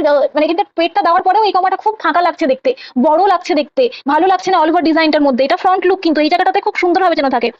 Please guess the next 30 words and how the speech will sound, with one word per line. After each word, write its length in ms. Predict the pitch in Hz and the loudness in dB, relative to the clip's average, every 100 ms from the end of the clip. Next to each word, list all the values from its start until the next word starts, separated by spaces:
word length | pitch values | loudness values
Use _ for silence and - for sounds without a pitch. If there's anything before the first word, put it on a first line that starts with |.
| _ - | _ -4
এখানে 140 | 330 381 | -2 0
যদি 100 | 392 349 | 0 0
উপর 120 | 370 | 0
দিক 120 | 370 | -2
থেকে 140 | 392 381 | -2 -2
একটা 140 | 370 | 0
ড্রপের 320 | 311 311 349 | 0 0 0
মতো 140 | 349 349 | 0 0
শেপ 120 | 330 311 | -2 -2
করে 160 | 311 | 0
দেই, 140 | 311 554 - - | 0 -2 -4 -4
দেখো 180 | 285 453 | -2 0
এখানে 240 | 370 294 | 0 0
কিন্তু 180 | 294 302 | 0 0
কভারেজটা 400 | 370 285 285 359 | 0 0 -2 0
হয়ে 140 | 311 254 | 0 0
যাবে। 100 | 285 | 0
এটা 80 | 311 | 0
তোমাদের 160 | 339 | -2
করতে 280 | 381 330 - 349 | 0 -2 0 0
হবে 140 | 339 | 0
না, 100 | 349 554 - - | 0 -2 -8 -4
but 80 | 302 | -2
just 120 | 302 359 | 0 0
তোমাদেরকে 240 | 339 349 | 0 0
জেনে 220 | 330 311 339 | 0 0 0
থা-, 160 | 330 269 277 | 0 0 0
রাখলে 200 | 277 381 - - 277 | 0 -2 -4 -4 -2
যে 60 | |
এটা 220 | 311 285 | 0 0